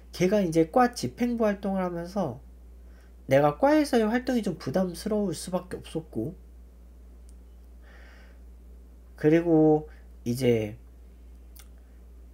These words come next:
그 이전에 친했던 동기들 대부분 다 여사친들이어가지고 내가 군대 갔다 오-,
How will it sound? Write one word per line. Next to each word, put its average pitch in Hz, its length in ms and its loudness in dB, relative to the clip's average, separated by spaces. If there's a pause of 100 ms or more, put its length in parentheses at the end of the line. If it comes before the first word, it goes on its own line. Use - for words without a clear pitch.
(180)
그 190 200 4
이전에 147 580 4
친했던 285 680 -2
동기들 135 500 -2
대부분 123 480 -4
다 110 180 -6
여사친들이어가지고 147 1040 0
내가 113 220 -2
군대 208 240 -4
갔다 320 300 -2
오-, 220 180 -2